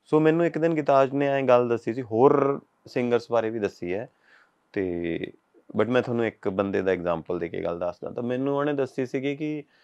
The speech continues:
ਕਿ "ਯਾਰ ਮੈਂ ਨਾ ਹੈਪੀ ਰਾਏ ਕੋਟੀ ਤੋਂ ਗਾਣੇ ਮੰਗੇ ਸੀਗੇ ਤੇ ਉਹਨੇ ਮੇਰੇ ਫੋਨ ਨਹੀਂ ਚੱਕੇ, ਮੇਰੇ ਮੈਸੇਜ ਦੇਖ ਕੇ ਅਨਸੀਨ ਕਰਤੇ, ਹਨਾ।" ਤਾਂ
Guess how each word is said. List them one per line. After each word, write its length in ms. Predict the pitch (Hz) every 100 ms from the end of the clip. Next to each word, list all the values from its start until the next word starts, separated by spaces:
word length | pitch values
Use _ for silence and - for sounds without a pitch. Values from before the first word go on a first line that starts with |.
| _ _ -
ਕਿ 100 | 135
"ਯਾਰ 160 | 151
ਮੈਂ 200 | 151 139
ਨਾ 280 | 143 160 151
ਹੈਪੀ 420 | 127 123 - 151
ਰਾਏ 200 | 147 139
ਕੋਟੀ 320 | 135 131 -
ਤੋਂ 140 | 123 131
ਗਾਣੇ 280 | 113 107 110
ਮੰਗੇ 340 | 104 95 90
ਸੀਗੇ 360 | 92 92 120 143 _ _ _ _
ਤੇ 460 | 127 113 110 107 104
ਉਹਨੇ 280 | - 110 127
ਮੇਰੇ 180 | 135
ਫੋਨ 300 | 139 117 117
ਨਹੀਂ 140 | 117 110
ਚੱਕੇ, 640 | 101 - 92 92 90 90
ਮੇਰੇ 200 | 92 95
ਮੈਸੇਜ 380 | 98 95 - 104
ਦੇਖ 280 | 95 95 -
ਕੇ 340 | - 98 95 92 104
ਅਨਸੀਨ 380 | 98 - 90 90
ਕਰਤੇ, 420 | 90 - - 92
ਹਨਾ।" 240 | 95 123 - _ _ _ _ _ -
ਤਾਂ 220 | 156 151